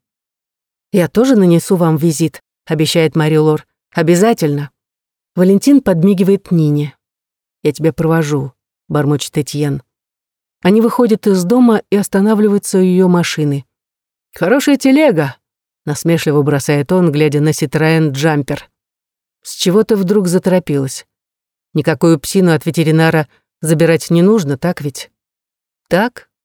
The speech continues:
А почему пришла?» «Из-за Валентина. Он очень на тебя похож». «Я был на него похож когда-то давно. А вот ты всё такая же красивая». «Прекрати.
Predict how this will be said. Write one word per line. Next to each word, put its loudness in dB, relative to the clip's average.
А -4
почему -2
пришла?» -4
«Из-за 2
Валентина. 0
Он 2
очень 0
на 4
тебя -2
похож». -8
«Я 0
был 2
на 0
него 0
похож -4
когда-то -4
давно. -4
А 0
вот -2
ты 0
всё -2
такая 0
же 0
красивая». -4
«Прекрати. -8